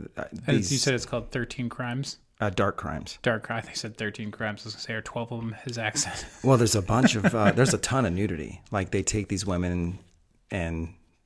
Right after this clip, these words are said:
Speaker 2: to this, like, basically a warehouse, and these rich men literally do whatever they want to them, and then, and some of them are murdered, and some of them aren't. Some of them are just raw dogged. <laughs>
Speaker 1: Shit.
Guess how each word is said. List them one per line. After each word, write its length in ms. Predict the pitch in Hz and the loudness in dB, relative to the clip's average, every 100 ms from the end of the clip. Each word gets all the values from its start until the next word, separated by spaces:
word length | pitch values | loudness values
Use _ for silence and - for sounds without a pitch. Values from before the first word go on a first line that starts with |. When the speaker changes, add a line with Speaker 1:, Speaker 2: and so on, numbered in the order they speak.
| - | -10
Speaker 2:
to 160 | - 87 | -6 0
this, 420 | 85 - - - | 0 0 -2 -2
like, 200 | 87 82 | -2 0
basically 380 | 92 90 95 87 | 0 0 0 0
a 80 | |
warehouse, 680 | 82 82 85 80 82 82 - | 0 0 0 0 0 0 0
and 100 | 92 | -4
these 120 | 82 80 | -6 -4
rich 280 | 87 - | -6 -4
men 420 | 92 85 85 85 - - - - - - - | -4 -4 -2 -4 -8 -14 -20 -20 -20 -16 -4
literally 460 | 104 107 95 90 | 0 2 2 2
do 180 | 85 90 | 2 2
whatever 260 | 87 87 82 | 2 2 2
they 100 | 82 | 2
want 280 | 92 107 - | 2 2 0
to 120 | 82 | 0
them, 220 | 80 90 | 0 0
and 160 | 78 82 | 0 -2
then, 340 | 78 78 78 - - - _ _ _ | -2 -2 -6 -10 -20 -20 _ _ _
and 180 | 101 - | -4 -2
some 240 | - 101 | 0 2
of 100 | 90 | 2
them 140 | 87 85 | 2 2
are 40 | |
murdered, 460 | 82 82 76 80 87 | 4 2 2 0 -2
and 280 | 78 78 76 - _ _ _ _ _ _ _ - | -2 -2 -4 -12 _ _ _ _ _ _ _ -10
some 220 | - 90 | -4 0
of 100 | 80 | 0
them 140 | 95 - | 0 0
aren't. 360 | 82 92 - - _ _ _ _ _ _ _ _ _ - | 0 -2 -4 -12 _ _ _ _ _ _ _ _ _ -12
Some 240 | - 82 | -4 -2
of 60 | 85 | 0
them 80 | 85 | 0
are 60 | |
just 420 | 80 80 - - - _ _ _ _ _ _ - | 0 -2 -2 -8 -16 _ _ _ _ _ _ -2
raw 200 | 80 78 | 0 2
dogged. 420 | 82 85 92 - - - - | 2 2 0 -4 -10 -12 -12
<laughs> 280 | - - - | -12 -8 -2
Speaker 1:
Shit. 600 | - - - - - | 0 0 -2 -6 -6